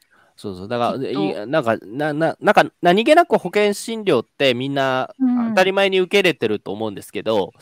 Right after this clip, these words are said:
Speaker 1: ものすごく負担を軽くしてもらえてるんですよね、実は。
Speaker 2: うんうんうんうん。
Speaker 1: で、それが、その、なんとなく医療が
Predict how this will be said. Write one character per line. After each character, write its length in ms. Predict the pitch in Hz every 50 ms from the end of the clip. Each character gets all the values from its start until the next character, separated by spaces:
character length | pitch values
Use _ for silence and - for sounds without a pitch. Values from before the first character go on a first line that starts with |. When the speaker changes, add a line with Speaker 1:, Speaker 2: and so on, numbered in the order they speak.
| - - - - - _ _ _ _ _ _ _ _ -
Speaker 1:
も 80 | 160
の 120 | 196 247 269
す 100 | - 370
ご 160 | 302 311 285
く 420 | - 202 156 123 104 - - _ _ _
負 140 | _ - -
担 200 | 190 208 202 196
を 80 | 196
軽 220 | 190 - 180 170 185
く 140 | - 220 214
し 80 | -
て 100 | - 220
も 140 | 202 196 190
ら 120 | 190 185
え 80 | 185 185
て 160 | - - 190
る 140 | 185 175 156
ん 60 | 120
で 40 | 92
す 140 | - - -
よ 60 | -
ね、 100 | 104 123
実 260 | - 107 101 _ -
は。 160 | 95 76 - -
Speaker 2:
う 40 | -
ん 40 | 247
う 40 | 240
ん 40 |
う 160 | 233 220 208 220
ん 680 | 226 220 202 190 190 196 196 190 180 180 185 190 180 170
う 0 |
ん。 80 | - -
Speaker 1:
で、 180 | 202 208 208 196
そ 160 | - - 214
れ 120 | 240 254
が、 280 | 254 269 269 247 208 170
そ 160 | - - 156
の、 540 | 151 147 143 143 143 143 143 139 139 143 - -
な 100 | 160 180
ん 40 | 185
と 60 | 214
な 100 | 220 208
く 100 | 170 170
医 60 | 208
療 260 | 220 233 208 170 139
が 180 | 110 117 110 104